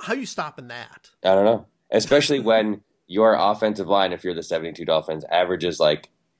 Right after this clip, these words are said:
Speaker 2: two hundred and sixty-five <laughs> pounds. I mean, how are you gonna find a def-, defensive line that can overwhelm an offensive line that averages two hundred and sixty-five pounds, or roughly what, like, a punter is these days? <laughs>
Speaker 1: You, you know, that team had Paul Warfield, who is actually one of my favorite players, a great receiver.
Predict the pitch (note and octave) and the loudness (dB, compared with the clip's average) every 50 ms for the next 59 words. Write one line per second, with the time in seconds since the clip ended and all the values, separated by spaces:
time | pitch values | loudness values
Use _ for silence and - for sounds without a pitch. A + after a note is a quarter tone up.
0 | _ _ _ - - A2 G2+ F2 F#2+ F2+ E2 E2+ D#2 D#2+ D2+ - F2+ D#2+ - - | _ _ _ 0 2 4 4 4 4 2 0 0 -2 -4 -4 -4 -4 -4 -4 -8
1 | E2+ D#2 - E2 D2+ D2 C#2+ - - - F2 E2 D#2+ D2+ C2 C2+ - - - - | -10 -4 -2 0 0 0 0 -2 -2 -2 0 2 2 0 -2 -4 -10 -16 -18 -20
2 | _ _ - G2+ G#2 G2+ B2 B2+ C3 C3 B2 A#2+ A#2+ A#2 - A2+ A2 G#2 F#2+ G2+ | _ _ -2 0 2 2 4 4 4 4 4 2 2 2 2 2 2 2 0 -2
3 | F#2+ - _ _ - - _ - - - G#2 G#2+ G#2+ G#2+ F#2+ D2+ F2 E2+ D#2+ E2 | -6 -8 _ _ -20 -20 _ -8 -2 -2 -2 0 0 -2 -2 0 0 0 0 -2
4 | E2 D#2 D2+ D2 C#2 _ _ _ - F2+ F2 G#2 G2 E2+ C#2 E2+ F2 F2+ F2+ E2+ | -4 -4 -6 -8 -10 _ _ _ -2 0 2 0 0 0 0 0 0 0 2 4
5 | F2+ F2+ E2+ F2 D#2+ D2 F2+ F#2+ - F#2+ F2+ D#2+ E2+ E2 D2 D#2+ D#2 D#2+ D#2 D#2+ | 4 4 4 2 2 2 2 2 0 -2 -4 -4 -6 -6 -4 -2 -2 -2 -2 -6
6 | D#2 D2 - E2+ E2+ E2 D2+ D#2+ D#2 E2 D#2 - - F#2+ F2 F2 F2+ F2 F2 D#2+ | -8 -4 -2 0 0 0 0 -4 -8 -10 -10 -6 -4 -2 0 0 0 0 -2 -4
7 | D#2+ D#2+ - - E2+ D#2+ - - D#2+ - E2 D#2 D#2 - - F#2+ F2 E2+ E2 D2+ | -6 -6 -4 -6 -6 -6 -6 -8 -2 2 2 2 2 2 2 2 2 2 2 2
8 | C2+ E2 F2+ F2 F2+ F2+ F2+ - - F#2+ F#2 D#2+ E2+ E2 - D#2+ E2 - E2+ E2 | 2 2 4 4 4 4 2 4 2 2 2 4 2 2 2 2 0 2 0 -2
9 | - - - - F#2+ E2+ D#2 E2 D2+ C2+ A1+ C2+ C#2 C2+ - - A#1+ - - - | -2 -4 -4 -4 -4 -4 -4 -6 -8 -6 -6 -8 -10 -10 -12 -14 -14 -14 -10 -10
10 | - - - - - - - - - - - - - - C4 - - - - - | -8 -4 -2 -2 -2 -4 -4 -8 -8 -4 -4 -6 -4 -2 -4 -6 -2 -2 -4 -4
11 | - - C3+ - - A3 A3+ A3+ G#3+ A3+ B3 B3+ - B3 A#3+ G#3+ G3 F#3+ F#3+ - | -4 -6 -10 -6 -6 -2 -2 0 2 2 0 0 -2 -6 -6 -4 -4 -4 -6 -6
12 | - G3+ G3 E3+ D#3 D#3+ D#3 D#3+ - - E3 C#3 B2 C3 D3 D3 C#3 - E3 E3 | -6 -4 -4 -2 -2 -2 -4 -4 -6 -8 -12 -12 -10 -10 -10 -10 -8 -8 -8 -8
13 | E3 - E3 C#3+ C#3+ B2+ A#2+ A#2 A2 - C3 B2 A#2 G#2+ _ - B2+ A#2+ A2 G#2+ | -8 -8 -12 -12 -12 -12 -14 -16 -14 -14 -16 -16 -16 -18 _ -16 -16 -16 -16 -18
14 | - B2 C#3 C3+ C3 A2+ A2+ - - D3+ C3 A#2+ A#2+ B2 | -18 -16 -14 -14 -14 -14 -16 -18 -16 -14 -14 -14 -16 -18